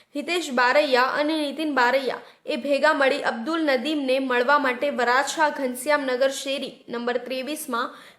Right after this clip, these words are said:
ઘર નંબર ત્રણસો બેતાલીસમાં ચોથા માળે મળવા માટે બોલાવ્યા હતા,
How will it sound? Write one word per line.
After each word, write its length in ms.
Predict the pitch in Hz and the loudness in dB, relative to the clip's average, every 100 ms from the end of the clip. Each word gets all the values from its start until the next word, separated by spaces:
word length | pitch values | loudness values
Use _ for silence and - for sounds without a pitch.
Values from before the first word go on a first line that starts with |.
| - | 0
ઘર 180 | 294 | 2
નંબર 380 | 294 311 269 285 | 2 2 2 2
ત્રણસો 480 | 320 277 269 269 320 | 2 0 -2 0 -2
બેતાલીસમાં 840 | 262 240 240 302 269 - 233 - | 0 0 2 2 0 -4 -8 -8
ચોથા 400 | - 262 254 277 | -4 -2 0 -2
માળે 300 | 277 269 269 | 0 2 2
મળવા 360 | 269 247 247 294 | 2 0 2 2
માટે 300 | 262 247 285 | 2 -2 -2
બોલાવ્યા 460 | 233 226 240 226 240 | -2 0 0 -2 -4
હતા, 220 | 247 | -6